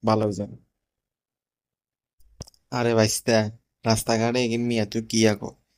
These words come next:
আর এক কাম মান সম্মান নাইনি। বাবু, আই যাই, যাই, তোমার লগে থাকলে মানছে আরো খারাপ মনে করবো। বাবু, যান, যান, যান, আপনি গেলে আর শান্তি যান। আপনারা থাউন আর নথন একার কাছে।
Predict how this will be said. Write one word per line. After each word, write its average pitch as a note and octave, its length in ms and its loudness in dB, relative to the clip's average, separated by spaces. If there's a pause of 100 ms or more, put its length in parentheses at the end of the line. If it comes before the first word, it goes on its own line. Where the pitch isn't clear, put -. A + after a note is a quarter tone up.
(120)
আর G#2+ 160 -2
এক A#2 100 -4
কাম B2 180 -4
মান A2+ 160 0
সম্মান A#2 360 -2
নাইনি। G2+ 340 -2 (340)
বাবু, A2 200 4
আই A#2+ 180 2
যাই, A2+ 260 2
যাই, G2+ 140 0
তোমার G#2 260 -6
লগে A2+ 220 0
থাকলে A2+ 300 -6
মানছে A2 420 -2 (360)
আরো A2 280 2
খারাপ A2 360 -2
মনে G#2+ 120 -4
করবো। G2+ 280 -6 (1800)
বাবু, B2+ 240 0
যান, C#3+ 260 2
যান, B2 240 2
যান, A2+ 180 2 (480)
আপনি A2+ 240 -2
গেলে A2+ 280 -2
আর B2+ 120 -2
শান্তি A2 420 -4
যান। G#2+ 200 -4 (1040)
আপনারা A2+ 400 -2
থাউন B2 380 -6
আর B2 120 -4
নথন A#2 360 -2
একার G#2 340 -4
কাছে। - 260 -8